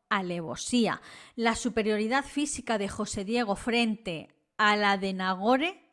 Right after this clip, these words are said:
que por cierto, lo he dicho antes, pero lo repito, José Diego practicaba aikido, aun con todo eso, determinaron que se trataba de un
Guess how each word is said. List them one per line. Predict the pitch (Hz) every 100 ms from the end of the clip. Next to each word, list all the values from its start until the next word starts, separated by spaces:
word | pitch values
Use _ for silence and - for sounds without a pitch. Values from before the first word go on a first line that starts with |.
| _ _ - - - _ _ _
que | - 208
por | 214
cierto, | - 240 240 233 - - -
lo | 208
he |
dicho | 220 220 202
antes, | 202 208 180
pero | - 196
lo | 190
repito, | 180 180 226 180
José | - 226 226
Diego | 202 226 220
practicaba | 202 190 190 208 202 165
aikido, | - 165 170 - 220 240 320 - - - - -
aun | 233 226
con | 220 214 208
todo | 233 311 339
eso, | 262 294 - 427 -
determinaron | 254 208 214 214 220 214 208 208 220 247 311
que | 294
se | - 214
trataba | 202 220 226 285 -
de | 220 185 196
un | 196 247 311